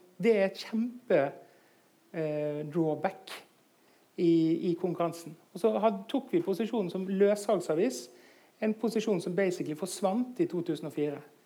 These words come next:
Ikke over natten, men gradvis de neste ti årene. Ehm, og det gjør jo at, eh, B A sitt omdømme blant de som da, særlig områder rundt Fana, høyere utdanning,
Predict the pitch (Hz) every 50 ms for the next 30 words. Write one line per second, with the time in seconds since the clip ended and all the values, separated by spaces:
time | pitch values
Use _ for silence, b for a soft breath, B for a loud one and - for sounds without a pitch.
0 | _ _ _ 185 180 - 240 240 240 233 220 226 - - - 214 240 240 220 190
1 | - 196 196 208 214 190 180 185 165 151 - - - b b b b b b b
2 | b b b b _ - 180 175 170 160 - - 170 156 - - 185 160 151 151
3 | 143 135 139 143 - 156 - - _ _ _ _ _ _ _ B B B B B
4 | B B B _ - 190 185 180 180 180 180 180 180 180 180 180 185 185 - -
5 | - - _ _ - 214 220 294 285 262 277 285 262 233 190 180 180 180 180 -
6 | - - - - _ _ _ - 202 202 202 202 196 196 196 196 180 208 226 247
7 | 262 247 220 165 190 226 226 - 214 - - 262 220 220 233 247 240 247 226 190
8 | 156 160 202 254 254 233 208 202 233 233 220 180 165 - - - - 185 185 214
9 | 202 180 - - 240 240 240 240 220 196 175 - B B B B B B B B
10 | B B _ - - 220 214 220 240 226 175 147 160 170 - - - 202 208 208
11 | 214 220 196 160 147 156 160 - - - - 175 175 185 190 185 170 170 170 180
12 | 185 185 185 - - - - 180 170 - 185 180 180 180 180 165 156 165 175 180
13 | 175 - 175 156 151 151 151 156 160